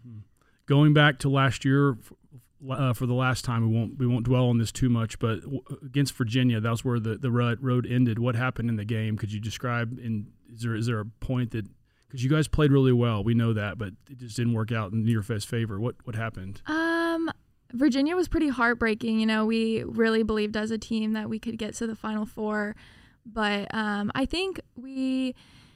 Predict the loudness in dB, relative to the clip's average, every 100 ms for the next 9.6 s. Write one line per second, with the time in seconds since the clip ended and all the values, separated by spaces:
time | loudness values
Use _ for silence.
0 | _ -2 2 2 2 2 2 2 2 2
1 | 2 0 2 2 4 2 2 0 -4 -4
2 | -2 0 0 0 2 2 4 4 4 4
3 | 4 2 0 0 0 2 0 -2 -6 -4
4 | -2 0 0 0 0 -2 -2 -4 -4 -4
5 | -4 -6 -8 _ _ _ -6 -2 0 0
6 | -2 -4 -8 -12 -18 -18 _ -6 -2 0
7 | 0 2 2 2 0 0 0 0 -2 0
8 | -2 -2 -2 -2 0 0 -2 -4 -6 -4
9 | -4 -4 -4 -4 -4 -4